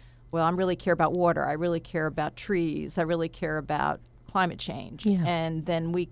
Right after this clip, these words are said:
Speaker 1: then we can actually, uh, make sure those funds go to the groups that are working on those issues. So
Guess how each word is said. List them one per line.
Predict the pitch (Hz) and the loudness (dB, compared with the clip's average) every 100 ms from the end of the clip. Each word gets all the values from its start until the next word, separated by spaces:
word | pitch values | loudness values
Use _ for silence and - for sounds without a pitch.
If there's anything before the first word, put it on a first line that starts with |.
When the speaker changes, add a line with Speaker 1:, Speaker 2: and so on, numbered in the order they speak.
| - | -6
Speaker 1:
then | 175 175 | 0 0
we | 170 | 0
can | 175 180 160 | -4 -4 -4
actually, | 143 160 - 160 156 156 - - - - | -4 -4 -6 -6 -6 -6 -12 -20 -20 -6
uh, | 160 156 | -4 0
make | 165 175 | 0 0
sure | - 190 | 0 0
those | 175 170 - | 2 0 0
funds | 165 165 160 | -2 -2 -2
go | - 160 | -2 -4
to | 147 | -4
the | |
groups | - 156 151 - | -6 -8 -6 -6
that | 143 | -6
are | 139 | -6
working | 147 - - | -8 -10 -12
on | 117 | -12
those | 117 - - | -12 -14 -10
issues. | 151 - 135 135 | -10 -8 -10 -4
So | - 180 160 | 0 2 2